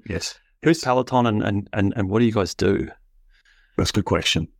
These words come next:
Speaker 1: We, um, it's not surprising if you don't know too much about us. We've been around for eleven years and worked in financial advice all that time, but flown under the radar. And my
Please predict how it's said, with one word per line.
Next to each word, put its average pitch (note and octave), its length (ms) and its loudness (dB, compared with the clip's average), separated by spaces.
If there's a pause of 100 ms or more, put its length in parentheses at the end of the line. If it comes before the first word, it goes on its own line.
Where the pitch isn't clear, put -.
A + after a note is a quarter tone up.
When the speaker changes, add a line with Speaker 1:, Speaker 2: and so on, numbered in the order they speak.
(140)
Speaker 1:
We, F#3+ 600 2
um, F2+ 580 2 (320)
it's - 180 -4
not B2+ 360 4
surprising G2 560 0
if F2 80 -10
you F2 80 -2
don't F#2+ 180 -2
know F2+ 80 -2
too F2+ 220 -2
much F2 180 0
about D#2+ 240 0
us. E2+ 180 -8
We've G2 220 0
been G2 100 0
around E2 360 0
for - 100 -6
eleven D#2 400 0
years D#2 380 0
and F2 120 4
worked - 280 -2
in E2+ 80 -2
financial D#2+ 480 -2
advice D#2 580 -2 (420)
all B2+ 260 2
that F#2 120 -2
time, F2+ 480 2
but E2+ 220 -2 (200)
flown G2 360 2
under E2+ 160 0
the D#2+ 100 -2
radar. E2 380 0 (280)
And F#2+ 460 4 (160)
my F2+ 600 2